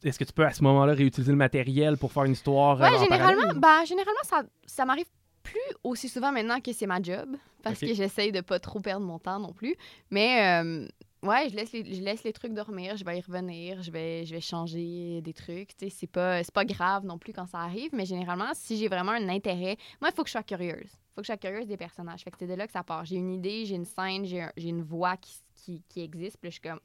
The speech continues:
Speaker 2: Oh », puis là, je suis un filon vers la fin du roman. Mais c'est parce que si j'ai un plan, j'ai beaucoup moins de plaisir
Speaker 1: Ok.
Speaker 2: à l'écrire
Speaker 1: Ah,
Speaker 2: parce
Speaker 1: ouais.
Speaker 2: que j'aime ça,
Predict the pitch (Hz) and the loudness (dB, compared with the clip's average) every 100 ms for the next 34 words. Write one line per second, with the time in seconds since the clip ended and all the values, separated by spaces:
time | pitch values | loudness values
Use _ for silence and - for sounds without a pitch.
0 | _ 311 330 220 208 - 226 202 180 - | _ -12 -10 -8 -10 -10 -6 -6 -6 -10
1 | 175 180 _ _ _ _ _ _ _ 185 | -10 -12 _ _ _ _ _ _ _ -4
2 | 180 180 180 180 180 208 208 190 247 339 | 0 0 0 -2 -2 -2 -2 0 0 -2
3 | - 233 226 240 359 359 339 190 226 226 | -4 -2 -2 -4 -6 -2 0 -2 -2 -4
4 | 247 403 _ - _ - 202 220 359 359 | -4 -6 _ -20 _ -8 -6 -4 -4 -4
5 | - - 220 208 202 233 208 - - _ | -6 -6 -4 -2 -2 -4 -8 -12 -14 _
6 | _ _ 127 - 185 202 185 180 - 226 | _ _ -2 2 4 4 2 0 -2 -2
7 | 262 240 202 170 233 202 190 247 349 | 2 4 4 2 -2 -2 -4 -4 -4